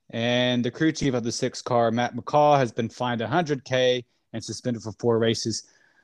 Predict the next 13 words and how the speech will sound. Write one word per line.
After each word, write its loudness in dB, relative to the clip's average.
Um, 4
did -12
you -6
see? -4
I 2
didn't -2
think -4
teams -2
would 0
mess 0
with -6
nascar, -4
being -6